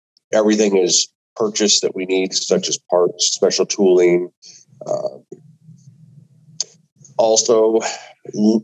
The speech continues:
I'm, we're trying to learn how to sell the value of the job to the, to the customer instead of just saying, "Hey, this is what it is. This is what's broken, and,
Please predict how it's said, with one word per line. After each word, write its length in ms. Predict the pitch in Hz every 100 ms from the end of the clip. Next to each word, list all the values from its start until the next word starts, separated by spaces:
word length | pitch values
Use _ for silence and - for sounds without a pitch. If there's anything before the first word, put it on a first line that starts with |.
| -
I'm, 260 | 107 107 -
we're 160 | 110 107
trying 360 | - 123 117
to 60 | 110
learn 280 | 107 110 107
how 220 | 107 98
to 320 | - 104 95 95
sell 360 | - 127 117
the 100 | 113
value 320 | 104 107 110
of 60 | 107
the 80 | 101
job 320 | 101 101 101
to 80 | 101
the, 160 | 95 - _ -
to 160 | 196
the 100 | -
customer 480 | - 104 - 104 104
instead 240 | 92 107
of 80 | 95
just 180 | 95 -
saying, 340 | 98 95 95 - -
"Hey, 260 | 104 90 -
this 180 | 101 110
is 120 | 101
what 180 | 104 98
it 100 | 95
is. 360 | 104 110 107
This 120 | 101 -
is 160 | - -
what's 220 | 101 -
broken, 520 | - 117 135 143 143
and, 460 | 117 98 98 98